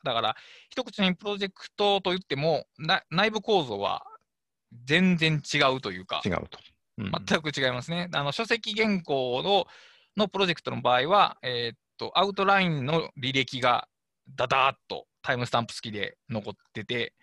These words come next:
Speaker 2: はい。
Speaker 1: 作業記録になってますね、これは。
Speaker 2: うん、うん。
Speaker 1: その他はネタ帳、アイデア帳プラス、まあ、思いついたこととか、まと-、取りまとめようみたいな。あの、だから、アウトラインを作るというよりは、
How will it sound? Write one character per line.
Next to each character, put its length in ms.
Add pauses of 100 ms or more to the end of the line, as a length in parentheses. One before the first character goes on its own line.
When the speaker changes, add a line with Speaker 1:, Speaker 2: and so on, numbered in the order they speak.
(420)
Speaker 2:
は 140
い。 20
Speaker 1:
作 60
業 200
記 140
録 240
に 100
な 120
っ 40
て 140
ま 100
す 80
ね、 100
こ 120
れ 60
は。 160 (680)
Speaker 2:
う 40
ん、 220 (120)
う 40
ん。 160 (280)
Speaker 1:
そ 80
の 80
他 100
は 80
ネ 160
タ 160
帳、 240
ア 80
イ 100
デ 160
ア 80
帳 480
プ 80
ラ 200
ス、 180 (560)
ま 260
あ、 40
思 220
い 40
つ 100
い 40
た 100
こ 80
と 100
と 120
か、 440
ま 160
と-、 180
取 180
り 60
ま 80
と 120
め 160
よ 140
う 20
み 140
た 120
い 60
な。 60 (280)
あ 160
の、 240
だ 120
か 80
ら、 180 (460)
ア 100
ウ 100
ト 100
ラ 120
イ 60
ン 60
を 60
作 160
る 80
と 100
い 20
う 20
よ 60
り 80
は、 260